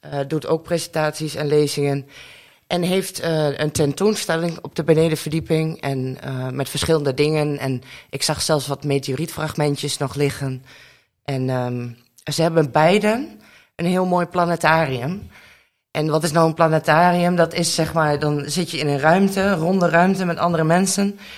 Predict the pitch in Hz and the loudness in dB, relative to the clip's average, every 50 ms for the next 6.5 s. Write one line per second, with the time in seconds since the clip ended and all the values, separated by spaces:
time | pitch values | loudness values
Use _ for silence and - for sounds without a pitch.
0 | - - - - _ - 175 175 - 180 165 170 160 - 165 160 160 - 208 226 | -18 -18 -20 -14 _ -4 -4 -2 -2 -2 -2 -2 -2 -2 -2 -2 -2 0 0 0
1 | 262 302 339 349 - - - - - _ _ - 190 196 - 190 190 185 185 180 | 0 -2 -4 -10 -16 -20 -20 -20 -20 _ _ -4 -4 0 2 2 2 2 2 0
2 | - - 156 147 135 135 127 135 139 139 135 131 131 127 117 123 131 - - - | 0 2 2 2 2 2 0 0 0 0 0 0 0 0 0 -4 -6 -12 -18 -20
3 | _ _ _ _ _ - 160 156 - - - 147 151 143 135 135 131 131 - - | _ _ _ _ _ -2 0 0 0 -2 -2 2 4 4 4 4 2 -2 -4 -8
4 | - - - - - - _ _ _ - 165 160 160 143 - 160 151 151 143 135 | -14 -18 -20 -20 -20 -20 _ _ _ -4 -2 0 0 0 2 2 4 4 2 2
5 | 165 175 175 170 160 - 165 170 170 160 156 - - 160 165 160 160 160 156 151 | 2 4 4 2 2 2 2 2 2 2 0 -2 -2 0 2 2 2 4 4 2
6 | 151 151 147 - - 147 147 147 143 | 2 2 0 -2 -2 -2 -2 -4 -4